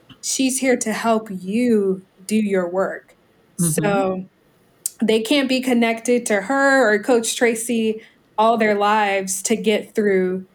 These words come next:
Speaker 1: things. Uh, they go through the process of getting help to get tools to help them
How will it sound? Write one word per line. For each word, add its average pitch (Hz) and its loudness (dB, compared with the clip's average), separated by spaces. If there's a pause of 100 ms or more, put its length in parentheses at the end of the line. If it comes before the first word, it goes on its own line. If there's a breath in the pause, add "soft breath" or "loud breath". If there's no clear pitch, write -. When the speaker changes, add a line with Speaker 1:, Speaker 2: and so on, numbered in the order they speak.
(160)
Speaker 1:
things. 190 -4 (260 soft breath)
Uh, 185 -4
they 196 -2
go 208 0
through 214 -2
the 190 -2
process 214 -2
of 190 -4
getting 180 -8
help 226 -2
to 208 -8
get 185 -4
tools 196 -2
to 180 -6
help 247 -4
them 190 -4